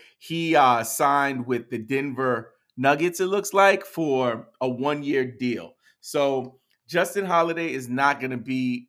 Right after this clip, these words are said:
a big factor in fantasy. If you're in a really deep league, maybe, um, but it's kind of a non-factor. Lonnie Walker the fourth got signed by the Nets,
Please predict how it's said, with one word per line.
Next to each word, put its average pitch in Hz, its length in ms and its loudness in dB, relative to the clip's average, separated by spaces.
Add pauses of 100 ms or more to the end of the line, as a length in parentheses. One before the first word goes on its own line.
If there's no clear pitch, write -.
a 120 100 -4
big 127 280 -6
factor 123 420 -2
in 123 140 -8
fantasy. 120 560 -6
If 120 100 -14
you're 143 80 -6
in 135 60 -6
a 123 80 -4
really 120 240 -2
deep 120 240 -6
league, 117 260 -6
maybe, 127 540 -4 (360)
um, 107 320 -4
but 117 460 -2
it's 117 320 -12
kind 143 220 2
of 120 80 -4
a 117 40 -2
non-factor. 107 600 -6
Lonnie 143 380 4
Walker 147 600 2 (360)
the 120 80 -8
fourth 160 420 -2 (380)
got 139 200 4
signed 156 360 2
by 135 120 4
the 117 100 -2
Nets, 123 640 -6